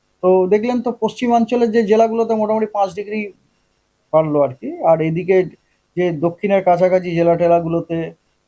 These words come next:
আপনার মোটামুটি তিন ডিগ্রি, থ্রি to ফাইভ ডিগ্রি টেম্পারেচার বাড়ায় এবং, এবং গরম ওয়েদার থাকবে এবং ডিসকমফোর্ট, এই যে গা ফা জ্বালা, দুপুরের দিকে কাজকর্ম করা একটু, আহ, অসুবিধা। এই জন্য ওখানে অ্যাডভাইজারি পর্যন্ত আছে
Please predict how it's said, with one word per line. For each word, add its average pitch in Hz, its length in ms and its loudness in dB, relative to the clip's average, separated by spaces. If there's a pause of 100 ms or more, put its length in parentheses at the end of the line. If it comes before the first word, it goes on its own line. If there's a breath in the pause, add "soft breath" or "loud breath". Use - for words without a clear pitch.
(360)
আপনার 147 320 0
মোটামুটি 147 400 0
তিন 147 260 -2
ডিগ্রি, 139 260 -4
থ্রি 190 320 -8
to 190 100 -10
ফাইভ 160 240 -2
ডিগ্রি 156 420 -2 (540)
টেম্পারেচার 147 500 -2
বাড়ায় 139 340 0
এবং, 175 300 0 (520)
এবং 185 240 -4 (240)
গরম 196 420 0
ওয়েদার 139 280 0 (120)
থাকবে 90 280 -14 (600)
এবং 147 220 -4
ডিসকমফোর্ট, 160 640 -2
এই 160 80 -4
যে 165 140 -6
গা 156 200 2
ফা 170 220 0
জ্বালা, 165 260 2
দুপুরের 165 460 -4
দিকে 170 180 -4
কাজকর্ম 160 500 -2
করা 156 320 0 (540)
একটু, 147 360 -8 (160)
আহ, 143 420 0
অসুবিধা। 165 280 0
এই 170 80 0
জন্য 180 160 0
ওখানে 170 340 0
অ্যাডভাইজারি 185 600 2
পর্যন্ত 147 400 -4
আছে 143 380 -4